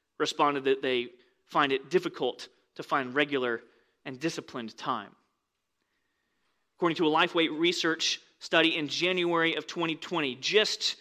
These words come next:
on the precipice of the pandemic before things really got interesting, of which there is no relevant or accurate data since then, because things have gone kaflups.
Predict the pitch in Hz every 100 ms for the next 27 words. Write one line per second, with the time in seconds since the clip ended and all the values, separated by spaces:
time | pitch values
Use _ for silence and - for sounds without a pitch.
0 | - - 156 147 - 202 190 - 139 -
1 | - - _ _ 165 147 - 175 156 165
2 | 156 147 135 151 139 160 143 139 160 156
3 | 147 143 151 160 143 147 127 123 156 -
4 | 147 131 - 160 151 139 156 147 143 -
5 | 147 143 147 - 143 135 139 151 131 113
6 | - - - 180 - 139 139 104 - _
7 | _ _ _ 143 143 127 156 143 147 127
8 | 131 120 117 - _ _ _ - 170 -
9 | 160 - - -